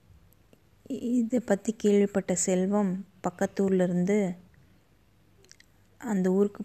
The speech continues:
போலான்னு முடிவு பண்ணாங்க. ஏன்னா அவங்க ஊர்ல அவன் தொழில் செய்யறதுக்கு அவங்க சொந்தக்காரங்க, உறவுக்காரங்க, தெரிஞ்சவங்க, பக்கத்து வீட்டுக்காரங்க யார்கிட்டயுமே அவனுக்கு வந்து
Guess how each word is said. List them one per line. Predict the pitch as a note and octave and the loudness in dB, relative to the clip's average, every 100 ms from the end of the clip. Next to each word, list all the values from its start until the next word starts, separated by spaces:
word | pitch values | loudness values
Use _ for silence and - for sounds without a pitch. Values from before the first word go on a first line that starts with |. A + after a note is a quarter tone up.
| - | -4
போலான்னு | F3+ E3+ F3+ G#3 | -2 0 0 0
முடிவு | F#3+ F#3 F#3 | 2 0 -2
பண்ணாங்க. | F3 E3+ E3 F#3 - - _ _ _ _ - - - - _ _ _ - - _ _ _ _ _ _ | -4 -4 -4 -6 -8 -16 _ _ _ _ -20 -20 -20 -20 _ _ _ -20 -20 _ _ _ _ _ _
ஏன்னா | A#3 F#3+ F#3 G#3 | -4 -2 0 0
அவங்க | G#3 F3+ F#3 G3 | 0 2 2 4
ஊர்ல | G#3 G3+ G#3 G#3+ G#3+ G3+ - _ _ _ _ - | 4 4 4 4 2 -2 -8 _ _ _ _ -8
அவன் | - F3+ F3+ | -4 -2 0
தொழில் | F#3+ G3 G#3+ - | 2 4 2 2
செய்யறதுக்கு | G3 G#3+ - G#3 G#3 G3 - _ _ _ | 0 0 -4 0 2 0 -4 _ _ _
அவங்க | G3 F3+ F3 F3 F3 G#3 - _ _ _ _ _ | -2 2 2 2 -2 -4 -12 _ _ _ _ _
சொந்தக்காரங்க, | - G3+ G3 G3+ G3+ F#3+ F#3 | -4 0 0 0 0 0 0
உறவுக்காரங்க, | F#3 F3+ F#3+ F#3+ F#3+ F#3 F3+ F3+ F3+ - _ _ _ _ _ _ _ - | 0 2 0 0 0 0 0 -2 -4 -8 _ _ _ _ _ _ _ 2
தெரிஞ்சவங்க, | G3 G3 G3 G3+ G3 F#3+ F#3+ F#3 | 4 6 4 2 2 2 0 0
பக்கத்து | F3+ F#3+ - G3+ | -2 -2 0 0
வீட்டுக்காரங்க | F#3+ - F#3 F#3 | 0 -2 -2 0
யார்கிட்டயுமே | F3 E3+ F3 F3+ F#3+ F#3 F3+ F#3+ | -2 0 -2 -2 -4 -2 -2 -2
அவனுக்கு | G3 F3 F3+ | -2 -4 -2
வந்து | E3+ F#3+ F3+ | -2 0 -2